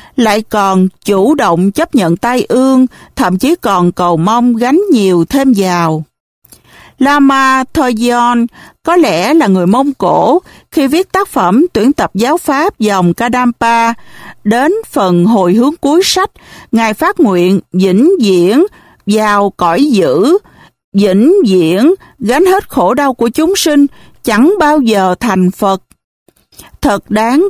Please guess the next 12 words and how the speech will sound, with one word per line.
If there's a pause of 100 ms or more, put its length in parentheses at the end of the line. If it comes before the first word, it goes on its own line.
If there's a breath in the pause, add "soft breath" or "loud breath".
kinh
ngạc. (600 soft breath)
Tôi
thật
chẳng
bao
giờ
có
được
ý
nghĩ
như